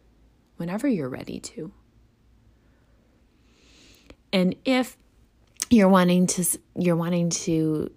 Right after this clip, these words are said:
talk about that a little bit more, say, like, "I don't even know how this looks for me. I, I don't know. I'm, Megan, I'm the same as you. I, I, I haven't accessed this in so long. It makes me scared to even open up to that."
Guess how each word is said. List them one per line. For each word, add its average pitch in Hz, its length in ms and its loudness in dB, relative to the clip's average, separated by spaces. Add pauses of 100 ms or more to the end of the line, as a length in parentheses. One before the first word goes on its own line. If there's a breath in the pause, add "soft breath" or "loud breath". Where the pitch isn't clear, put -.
talk - 260 -6
about 349 200 0
that 311 120 2
a 226 40 2
little 208 200 2
bit 196 160 0
more, 185 360 0
say, - 160 -8
like, - 240 -6
"I 190 40 -6
don't 269 160 2
even 170 160 4
know 160 80 -2
how 160 160 -4
this 135 220 -6
looks 147 400 -4
for 214 300 -4
me. 214 480 0
I, - 140 -12 (160)
I 151 120 -2
don't 208 160 2
know. 226 200 2
I'm, 85 220 -2
Megan, 185 440 2
I'm 170 120 -2
the 165 100 -4
same 170 220 -2
as 165 160 -4
you. 185 320 0
I, 165 320 -2 (720 loud breath)
I, 160 240 -2
I 156 100 -4
haven't 180 300 -2
accessed 185 720 -2
this 170 200 -2
in 175 140 0
so 165 160 0
long. 175 320 0
It - 80 -4
makes - 260 -4
me 180 80 -2
scared 180 640 -4
to - 480 -4
even 175 280 -6
open 170 280 -8
up 214 420 -6 (140)
to 165 160 -6
that." - 320 -10